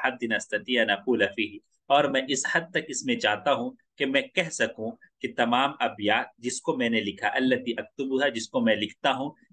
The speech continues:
कसीदे के शुरू में, उसके अंदर ये नहीं है मगर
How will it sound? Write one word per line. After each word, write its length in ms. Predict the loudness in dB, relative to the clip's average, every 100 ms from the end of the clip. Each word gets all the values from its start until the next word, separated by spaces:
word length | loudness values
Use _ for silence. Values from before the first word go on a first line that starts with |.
| -2
कसीदे 380 | 0 0 0 0
के 140 | 0 -4
शुरू 360 | 2 4 6 4
में, 220 | 2 -2 _ _
उसके 340 | -6 -4 0 0 2
अंदर 420 | 0 2 2 2 -4 _
ये 100 | 0 2
नहीं 280 | 2 0 0
है 140 | 0
मगर 220 | 2 2